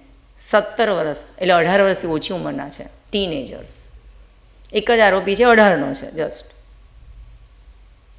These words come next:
એટલે આ હું તમને આપણી અહીંયા આજુબાજુની જ ઘટનાઓ એટલે કહું છું કે આપણને એવું લાગે છે કે બાળક આવું ના કરી શકે, કારણ કે આપણા મનમાં બાળક એટલે બહુ નિર્દોષ,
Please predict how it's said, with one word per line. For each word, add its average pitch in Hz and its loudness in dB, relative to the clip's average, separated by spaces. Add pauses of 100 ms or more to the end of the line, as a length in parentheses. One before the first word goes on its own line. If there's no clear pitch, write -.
(1200)
એટલે 226 2 (460)
આ 220 4
હું 233 0
તમને 240 -2
આપણી 233 -2
અહીંયા 208 0
આજુબાજુની 240 2
જ 233 -4
ઘટનાઓ 233 -2
એટલે 247 2
કહું 220 2
છું 190 -6 (260)
કે 220 -2
આપણને 269 0
એવું 277 2
લાગે 185 0
છે 160 -8
કે 156 -6
બાળક 160 0
આવું 160 -2
ના 147 -6
કરી 131 -10
શકે, - -18
કારણ 165 -8
કે 180 0
આપણા 180 4
મનમાં 220 4
બાળક 196 4
એટલે 220 -4
બહુ 208 0
નિર્દોષ, 202 4